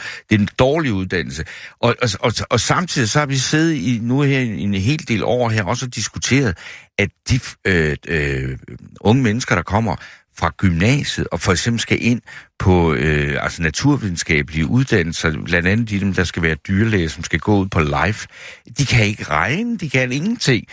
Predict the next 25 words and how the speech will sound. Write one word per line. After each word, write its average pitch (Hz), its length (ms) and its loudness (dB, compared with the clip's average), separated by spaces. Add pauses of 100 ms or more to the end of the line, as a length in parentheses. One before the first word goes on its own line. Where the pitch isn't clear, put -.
(240)
Altså, 123 220 2
må 143 60 2
man 127 100 2
sige, 143 320 0
og 143 80 0
så 180 100 -2
begynder 175 300 2
vi 131 120 -4
at 110 80 -2
sidde 160 180 2
og 147 40 -2
stille 107 260 -2
krav 131 560 0
om, 127 80 -8 (400)
at 127 180 -2
de 117 120 2
skal 113 180 0
også 135 220 0
have 127 320 0
en 101 160 0 (100)
almen 135 640 0
dannelse, 135 500 0
men 107 140 4
de 117 140 2
kan 139 300 0